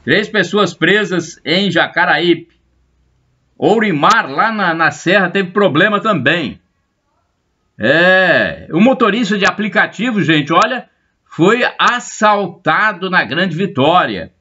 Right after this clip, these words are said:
Pelo amor de Deus. E o motorista de ônibus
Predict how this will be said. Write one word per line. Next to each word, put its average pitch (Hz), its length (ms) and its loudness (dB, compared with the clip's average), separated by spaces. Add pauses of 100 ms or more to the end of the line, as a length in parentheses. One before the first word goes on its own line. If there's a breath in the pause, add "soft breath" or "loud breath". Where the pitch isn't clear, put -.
Pelo 196 380 -2
amor 147 480 -4
de 113 100 -8
Deus. 147 640 -8 (640)
E 208 140 2
o 277 80 2
motorista 185 640 0
de 156 160 0
ônibus 147 800 -2